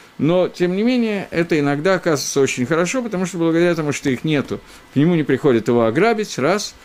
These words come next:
и два, Всевышний не приводит на него страдания, поскольку страдания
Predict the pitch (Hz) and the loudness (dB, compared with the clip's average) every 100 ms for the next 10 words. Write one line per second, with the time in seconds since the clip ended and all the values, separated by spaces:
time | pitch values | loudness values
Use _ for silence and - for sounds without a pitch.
0 | - - - 147 190 247 233 - - - | -20 -12 -2 0 2 0 -2 -6 -8 -2
1 | 196 220 202 190 175 170 185 170 143 131 | -2 -2 -2 -2 0 2 2 2 0 2
2 | 131 135 107 - - 147 151 226 233 220 | 2 4 2 -2 -2 0 2 0 0 -2
3 | - 135 - 185 175 160 - - - - | -4 -2 -2 -2 -2 -6 -6 -18 -18 -8
4 | - 156 160 214 202 180 | -2 0 0 0 0 -2